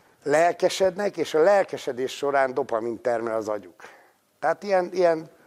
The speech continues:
boldogsághormonokat, meg egyéb szarokat. Most gondold el, hogy ugye ezt megnézték felnőtteknél. Tehát még egyszer mondom, hogy gyerek két-három percenként lelkesedik. A felnőtt milyen időnként lelkesedik? Néhány óránként?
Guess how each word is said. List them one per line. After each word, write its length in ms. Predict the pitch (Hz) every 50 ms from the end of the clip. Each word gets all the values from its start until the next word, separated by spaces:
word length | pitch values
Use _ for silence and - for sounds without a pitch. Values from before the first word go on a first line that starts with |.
| - 147 147
boldogsághormonokat, 1300 | 147 147 147 120 - 107 92 - - 120 107 90 - - 117 104 107 110 110 110 101 - - 110 -
meg 140 | - 110 107
egyéb 220 | 113 107 98 87 85
szarokat. 520 | - - 110 101 107 - - 110 - - - - - - - _
Most 200 | - 131 127 117
gondold 460 | 127 196 254 277 277 208 170 151 127 139
el, 360 | 143 160 185 202 208 - - - _ _ _ _ _ _ _
hogy 220 | _ - 147 147 -
ugye 220 | 240 240 220 170
ezt 160 | 151 - -
megnézték 640 | 170 180 185 175 175 170 160 143 - - 156 135 -
felnőtteknél. 920 | - 165 156 143 131 123 117 107 104 - - 117 107 - - 110 104 98
Tehát 200 | - 123 117 -
még 200 | 175 208 214 180
egyszer 260 | 151 123 - - 123
mondom, 220 | 127 156 180 180 156
hogy 140 | 135 117
gyerek 320 | 113 139 160 175 170 - -
két-három 560 | - 127 135 131 - 117 120 117 117 113 104
percenként 560 | - 120 113 - - 120 113 95 - 110 107
lelkesedik. 640 | 120 117 107 98 - - 85 - - - - 95 107
A 40 |
felnőtt 680 | - - - 151 160 175 180 185 196 196 - - - - _ _ _ _ _ _ _ _
milyen 220 | 147 143 131 117
időnként 500 | 117 110 95 98 101 98 - - 101 92
lelkesedik? 800 | 107 107 107 101 - - 95 - - 98 95 147 147 - _ _ _ _ _ _ _ _ _ _ _ 147 147 147 147 147 151 156 151 _ _ _ _ _ _ _ _ _ _ _ _ _ _ _ -
Néhány 360 | 120 135 165 175 165 151 143
óránként? 680 | 139 143 156 185 185 151 120 - 98 90 85 - -